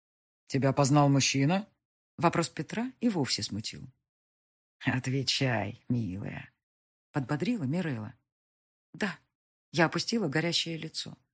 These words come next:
"Всего один раз. И это был мой жених". "Оставил-таки свой след на земле", выдохнул Петр.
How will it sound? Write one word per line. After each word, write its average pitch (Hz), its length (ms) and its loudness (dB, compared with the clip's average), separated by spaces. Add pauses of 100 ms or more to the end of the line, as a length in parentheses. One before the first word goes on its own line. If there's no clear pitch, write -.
(440)
"Всего 240 340 2
один 214 260 -2
раз. - 320 -6 (360)
И 208 140 -2
это 214 260 -8
был - 160 -6
мой 190 200 -2
жених". 202 460 0 (520)
"Оставил-таки 131 1000 2
свой 135 240 2
след 123 380 2
на 117 100 -6
земле", 107 420 -8 (480)
выдохнул 170 480 2
Петр. - 460 -12